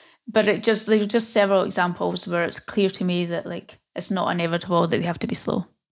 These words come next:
I think often politicians or policymakers, for example, can get away with the argument of,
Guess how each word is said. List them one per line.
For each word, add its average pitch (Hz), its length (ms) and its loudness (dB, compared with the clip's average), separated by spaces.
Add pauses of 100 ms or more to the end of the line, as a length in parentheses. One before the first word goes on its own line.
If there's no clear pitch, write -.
(300)
I 214 80 6
think 247 300 2 (540)
often 220 560 4 (260)
politicians 240 800 4
or 190 100 0
policymakers, 214 600 0
for 202 80 -4
example, 185 380 0
can 214 280 2
get 208 320 6
away 202 400 4
with 233 240 0
the 214 160 4
argument 196 560 2
of, 180 580 -2